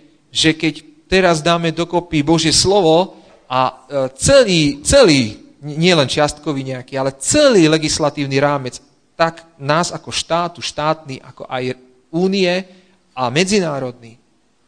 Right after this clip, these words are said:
zistíme, že je tam veľa, veľa, veľa rozporov. Veľa rozporov.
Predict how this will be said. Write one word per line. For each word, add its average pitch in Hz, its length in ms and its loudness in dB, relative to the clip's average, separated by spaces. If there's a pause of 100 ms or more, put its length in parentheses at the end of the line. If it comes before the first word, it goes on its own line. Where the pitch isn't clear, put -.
(260)
zistíme, 135 400 -6
že 120 160 -6
je 123 80 -16
tam 113 160 -16
veľa, 143 480 -2
veľa, 123 320 -10
veľa 113 400 -12
rozporov. - 480 -18 (2500)
Veľa 170 400 2
rozporov. 78 560 -12